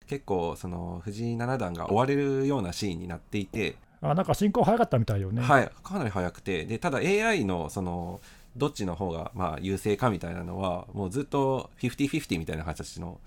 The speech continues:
Speaker 1: 数字をずっと、ほぼほぼ維持してる形で、それもまたなんでだろうみたいな、みんなでいろいろ、なんか考え合ったりとかっていうのを、なんかチャッ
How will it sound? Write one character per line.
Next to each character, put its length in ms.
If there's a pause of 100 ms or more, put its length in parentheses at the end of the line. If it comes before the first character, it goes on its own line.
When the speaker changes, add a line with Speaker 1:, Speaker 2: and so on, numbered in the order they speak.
(140)
Speaker 1:
数 240
字 120
を 200
ず 140
っ 20 (260)
と、 60
ほ 120
ぼ 120
ほ 80
ぼ 100
維 80
持 140
し 40
て 80
る 120
形 340
で、 220 (400)
そ 180
れ 80
も 400
ま 80
た 320 (100)
な 140
ん 60
で 80
だ 100
ろ 120
う 20
み 100
た 80
い 40
な、 80
み 120
ん 60
な 100
で 80
い 80
ろ 140
い 20
ろ、 320 (1200)
な 80
ん 100
か 180
考 140
え 80
合 40
っ 100
た 100
り 140
と 140
か 60
っ 40
て 140
い 20
う 40
の 80
を、 20
な 80
ん 20
か 60
チ 100
ャ 60
ッ 20